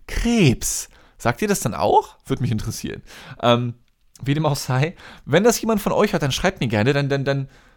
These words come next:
ich mach mir keine Sorgen deswegen oder so, aber mich, ich, ich, ich würd gern wissen, woher das kommt. Weil ich weiß ja, dass es nur vom Sport kommt, aber es würde mich halt interessieren zu erkennen,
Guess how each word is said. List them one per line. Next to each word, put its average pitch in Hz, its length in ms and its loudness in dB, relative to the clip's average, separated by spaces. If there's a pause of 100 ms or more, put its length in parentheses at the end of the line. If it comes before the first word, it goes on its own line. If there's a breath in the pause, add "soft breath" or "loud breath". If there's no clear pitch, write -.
(680 soft breath)
ich - 180 -8
mach 123 100 -6
mir 127 100 2
keine 95 260 -2
Sorgen 175 360 8
deswegen 123 360 4
oder 113 120 2
so, 113 120 4
aber 120 100 6
mich, 139 260 0
ich, 160 200 -2
ich, 147 200 -2
ich - 140 -4
würd 208 100 -2
gern 165 160 0
wissen, 202 220 -2
woher 160 160 2
das - 160 -4
kommt. - 420 -2 (440 loud breath)
Weil 139 260 6 (1200)
ich 139 160 -2
weiß 202 200 6
ja, 240 80 2
dass 165 140 0
es 139 60 -12
nur 170 120 0
vom 120 140 -6
Sport - 340 2
kommt, 190 260 -2 (300 loud breath)
aber 143 160 2
es 139 120 0
würde 233 160 2
mich 220 140 2
halt 190 80 0
interessieren 208 640 -2
zu - 180 -4
erkennen, 196 560 0